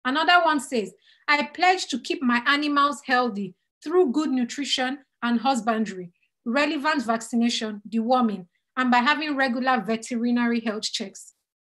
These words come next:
Next week, we are going to be talking to all the people in agriculture. Do you have a farm? Do you think antibiotic resistance only concerns humans? No, superbugs can spread.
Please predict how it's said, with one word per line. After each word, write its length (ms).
Next 440
week, 360
we 80
are 140
going 240
to 100
be 140
talking 540
to 320
all 280
the 120
people 260
in 180
agriculture. 720
Do 80
you 80
have 240
a 60
farm? 440
Do 100
you 100
think 200
antibiotic 600
resistance 520
only 200
concerns 480
humans? 580
No, 480
superbugs 800
can 220
spread. 580